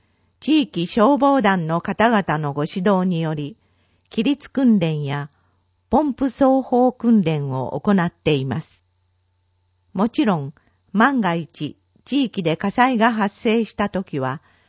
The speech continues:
出動する可能性もあります。できることは限られていますが、女性ならではの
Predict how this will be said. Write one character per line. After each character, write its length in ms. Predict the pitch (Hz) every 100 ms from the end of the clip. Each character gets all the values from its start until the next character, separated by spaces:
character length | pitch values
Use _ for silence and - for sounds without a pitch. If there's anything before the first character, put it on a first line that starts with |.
| _ _
出 300 | - 180 220
動 260 | 277 240
す 180 | 240 233
る 120 | 202
可 160 | 208 202
能 240 | 196 226
性 260 | 226 208 202
も 180 | 190 170
あ 80 | 156
り 100 | 156
ま 160 | 143
す。 240 | 190 _ _ _ _ _ _ _ _ _ _ -
で 160 | 180 220
き 120 | 302
る 120 | 294
こ 120 | - 180
と 140 | 170
は 240 | 147 127 -
限 280 | 208 214 269
ら 120 | 277
れ 100 | 226
て 160 | 160
い 100 | 151
ま 160 | 151 156
す 140 | -
が、 200 | 139 143 - _ _ _ _ _ _
女 160 | 175 185
性 340 | - 285 277
な 140 | 262 269
ら 140 | 254
で 100 | 196
は 160 | 160 160
の 280 | 147 143